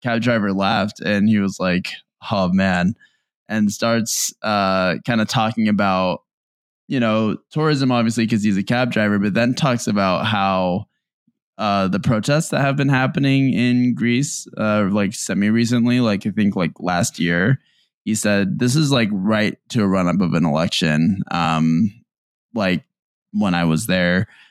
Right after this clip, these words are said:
So I think that this was just, like, on his mind. But, yeah, he was talking about how there was, like, unrest in Athens and how there were, like, you know, like, mass protests in the street about,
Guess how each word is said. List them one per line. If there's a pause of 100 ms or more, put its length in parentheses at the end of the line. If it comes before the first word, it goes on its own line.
So
I
think
that
this
was
just,
like,
on
his
mind.
But,
yeah,
he
was
talking
about
how
there
was,
like,
unrest
in (320)
Athens
and
how
there
were,
like,
you
know,
like,
mass
protests
in
the
street
about,